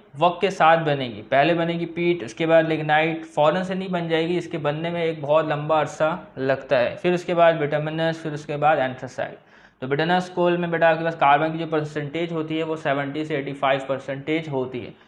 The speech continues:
तो अगर इसकी burning करेंगे तो इससे क्या है बेटा, हाई amount में जो एनर्जी है वो हासिल होगी। तो it has a higher carbon content than lignite। इसके अलावा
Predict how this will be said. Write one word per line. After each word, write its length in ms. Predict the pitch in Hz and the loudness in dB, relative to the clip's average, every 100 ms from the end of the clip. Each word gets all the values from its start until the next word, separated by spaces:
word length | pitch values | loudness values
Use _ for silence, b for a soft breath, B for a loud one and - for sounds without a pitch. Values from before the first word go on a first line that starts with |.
| b b _ | b b _
तो 60 | 147 | 0
अगर 120 | 165 | 0
इसकी 220 | 165 196 | 0 -2
burning 380 | 175 170 185 180 | 0 2 0 0
करेंगे 420 | 170 165 165 170 | 0 0 -2 -4
तो 120 | 165 | -4
इससे 220 | 151 151 160 | -8 -6 -6
क्या 160 | 160 | -2
है 60 | 147 | -2
बेटा, 160 | 147 143 | 0 -2
हाई 320 | 143 160 180 | 0 2 2
amount 320 | 160 147 147 | 0 -2 -2
में 100 | 147 | -4
जो 80 | 143 | -2
एनर्जी 360 | 135 135 139 151 | -2 -4 -6 -4
है 160 | 143 | -4
वो 120 | 147 147 | -2 -2
हासिल 420 | 156 - - 170 196 - _ _ | 0 -2 -2 -4 -6 -18 _ _
होगी। 240 | 139 95 - B B B - | -4 -2 -8 B B B -2
तो 60 | |
it 120 | 156 175 | 0 6
has 180 | 180 | 6
a 80 | 190 | 6
higher 340 | 165 165 185 190 | 6 4 4 2
carbon 360 | 180 160 170 160 | 4 4 2 -2
content 540 | 151 147 151 156 147 | -4 -2 -2 -2 0
than 260 | 143 151 165 - 131 | 0 0 -2 -6 -4
lignite। 720 | 131 127 131 127 95 - - _ _ - | -2 -2 -2 -2 -4 -10 -20 _ _ -16
इसके 200 | 123 170 | -2 6
अलावा 320 | 165 170 180 | 8 8 6